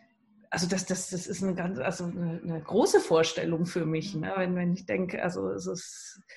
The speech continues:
es, es muss auch wirklich, ähm, sehr herausfordern dann, ähm, weil, äh,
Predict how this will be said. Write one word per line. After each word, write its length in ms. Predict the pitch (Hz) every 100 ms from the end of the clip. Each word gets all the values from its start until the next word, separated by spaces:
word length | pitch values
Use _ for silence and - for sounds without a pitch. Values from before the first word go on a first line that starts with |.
| - -
es, 240 | 196 -
es 220 | - 180
muss 260 | 196 247 -
auch 260 | - 214 196
wirklich, 540 | 214 233 269 262 - -
ähm, 640 | 208 208 202 202 202 202 _ _ _ _ _ _ _
sehr 240 | - 208
herausfordern 1040 | 233 277 214 240 - - 160 165 165 160 151 -
dann, 280 | 180 170 165
ähm, 460 | - 170 170 170 170 - - - _
weil, 260 | 196 185 190
äh, 360 | 185 185 180